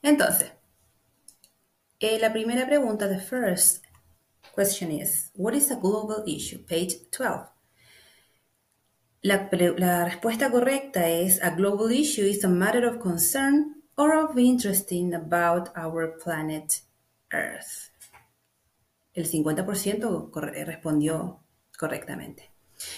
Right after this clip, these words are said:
Los otros se confundieron, los otros alumnos, porque colocaron, "A global issue is a matter of media around the world."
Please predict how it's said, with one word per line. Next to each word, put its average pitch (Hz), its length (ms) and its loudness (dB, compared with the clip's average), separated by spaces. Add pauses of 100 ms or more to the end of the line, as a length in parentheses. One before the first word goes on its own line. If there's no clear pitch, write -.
(140)
Los 170 140 0
otros 175 160 -2
se 185 140 -2
confundieron, 180 680 0
los 202 160 0
otros 196 220 -2
alumnos, 175 580 0
porque 175 300 -4
colocaron, 170 800 -2
"A 165 60 -4
global 165 340 2
issue 202 160 -2
is 254 140 -2
a 202 40 0
matter 180 320 2
of 170 60 -2
media 170 380 0
around 160 260 -2
the 156 80 -2
world." 160 460 -2